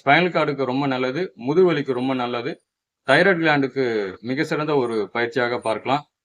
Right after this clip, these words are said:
கண் பார்வை தெளிவடையக்கூடிய ஒரு நிலை, நம்மளுடைய ஞாபக சக்தியை அதிகரிக்கக்கூடிய ஒரு நிலை. அதே போல நம்மளுடைய மூளை பகுதி ரத்த ஓட்டம் வந்து சீராக செல்லக்கூடிய ஒரு நிலையை நம்ம பார்க்கலாம்.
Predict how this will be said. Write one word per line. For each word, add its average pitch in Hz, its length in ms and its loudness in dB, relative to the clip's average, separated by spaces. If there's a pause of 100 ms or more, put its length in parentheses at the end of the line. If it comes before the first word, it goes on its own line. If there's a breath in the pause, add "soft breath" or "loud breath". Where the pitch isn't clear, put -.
(220)
கண் 175 220 4
பார்வை 180 320 4
தெளிவடையக்கூடிய 143 1000 0
ஒரு 110 360 -2
நிலை, 123 320 -2 (500 soft breath)
நம்மளுடைய 156 720 2
ஞாபக 170 580 4
சக்தியை 143 580 -2
அதிகரிக்கக்கூடிய 135 1120 -2
ஒரு 107 200 -4
நிலை. 98 280 -6 (560)
அதே 160 300 2
போல 190 220 2
நம்மளுடைய 135 640 2 (100)
மூளை 185 400 4
பகுதி 120 480 0 (1000)
ரத்த 190 400 0
ஓட்டம் 147 440 2
வந்து 131 300 -4
சீராக 165 500 2
செல்லக்கூடிய 135 580 -2
ஒரு 117 100 -4
நிலையை 117 220 -4
நம்ம 107 200 -6
பார்க்கலாம். 87 420 -8